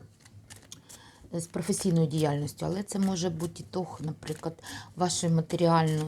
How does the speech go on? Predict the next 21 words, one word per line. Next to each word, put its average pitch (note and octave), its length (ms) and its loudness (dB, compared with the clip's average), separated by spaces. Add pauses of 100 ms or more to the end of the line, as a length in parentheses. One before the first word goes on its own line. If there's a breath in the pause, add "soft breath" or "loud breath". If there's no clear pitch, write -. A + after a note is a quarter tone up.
(160)
підведення G#3+ 520 10
ітогів, G3 380 2
якщо F#3+ 340 2
ви G#3 100 2
там F3+ 220 0 (340 loud breath)
добилися F3+ 680 8
за E3 180 8
рік, D3 360 2
да, - 220 -2 (140)
там, - 240 -14 (960 loud breath)
де G3+ 300 8
ви, F#3 140 10
що F#3+ 280 4
ви, E3 360 6 (340 loud breath)
чи - 120 -2
набралися G3 520 10
долгів, F3 440 6
чи D#3+ 120 -2
погасили E3+ 600 6
долги, D#3+ 420 8
да, E3+ 240 2